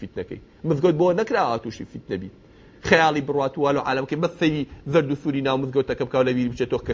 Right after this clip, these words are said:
خەریکە عیبادەتت تایە. ئەمە یەکێکە لە نیشانەکانی قیامەت کە بەڕاستی ئەمڕۆ دەیبینین بە ئاشکرا هاتوۆتە دی لە ناو مسلمانانە. لە حەدیثی کە، ئێ، کە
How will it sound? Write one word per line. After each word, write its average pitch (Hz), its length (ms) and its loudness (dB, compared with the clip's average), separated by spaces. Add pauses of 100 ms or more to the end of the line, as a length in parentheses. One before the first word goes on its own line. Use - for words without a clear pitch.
خەریکە 113 340 0
عیبادەتت 98 520 0
تایە. 65 220 -6 (840)
ئەمە 147 140 4 (120)
یەکێکە 143 340 -2
لە 123 120 -2
نیشانەکانی 120 560 -4 (100)
قیامەت 117 320 -2 (440)
کە 139 140 -4
بەڕاستی 117 380 0
ئەمڕۆ 123 280 0
دەیبینین 110 420 -2 (340)
بە 120 120 4
ئاشکرا 120 420 0
هاتوۆتە 104 420 -2
دی 107 200 -2 (240)
لە 110 120 4
ناو 101 180 2
مسلمانانە. 90 600 -6 (2000)
لە 120 100 2
حەدیثی 139 460 2
کە، 143 140 6 (2500)
ئێ، 104 500 4 (460)
کە 123 100 0